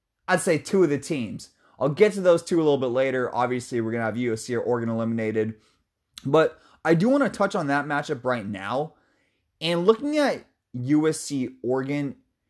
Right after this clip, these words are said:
you can forget the stats just because of how bad U S C beat Oregon the last time they played. I believe is the last time they played. But looking at this matchup this time, I'm thinking the Ducks are ready.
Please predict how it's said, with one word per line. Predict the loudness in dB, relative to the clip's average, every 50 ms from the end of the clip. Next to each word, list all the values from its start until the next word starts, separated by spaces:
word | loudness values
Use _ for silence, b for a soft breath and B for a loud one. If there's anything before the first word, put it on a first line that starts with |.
| _ _ _ 0
you | 0 2 2
can | 4 2 2 2
forget | 2 0 -2 -2 -2 -2 0 0 0 0 0 -2
the | -8
stats | -10 -10 -8 -6 -6 -4 -4 -4 -6 -6 -8
just | -12 -12 -10 -10
because | -6 -2 -2 0 0
of | 0 -4 -6
how | -8 -8 -6 -4 -2 -2
bad | -2 -2 -2 -2 0 0 0 -2 -2 -4 -6 -4 -2
U | 0 0 0
S | 0 -2
C | -4 -4 -4
beat | -4 -4 -4 -6 -6 -2
Oregon | -2 0 0 0 0 0
the | 0
last | 0 0 -2 -2 -4 -6 -6
time | -4 -4 -2 -2
they | -2 -4
played. | -4 -4 -4 -2 -2 -2
I | -2 -2
believe | 0 0 0 0 0
is | -2 -4
the | -6
last | -8 -8 -8 -10 -10 -8
time | -8 -8
they | -8 -8
played. | -8 -8 -8 -8 -8 -10 -12 -16 _ _ _ _ _ _
But | -12 2 6 6 6 6 4 2 -4 _ _ _ _ _ _ _ _ _ _ _ _ _ _ _ -20 _ -4
looking | 0 0 0 0 0 -2 -2 -2
at | -2 -2 -4 2 4
this | 4 4 4
matchup | 0 -6 -6 -6 -4 -4 -4 -4 -4
this | -6 -6 -8 -8
time, | -8 -6 -4 -4 -4 -4 -6 -8 -12 _ _ _ _ _ _ _ _ _ _ _
I'm | -2 -2 -2 -2
thinking | -4 -6 -6 -4 -4 -2 -2
the | -2 -2
Ducks | 0 2 2 2 2 0 -4
are | -6 -4
ready. | -2 0 0 0 0 -2 -4 -4 -6 -8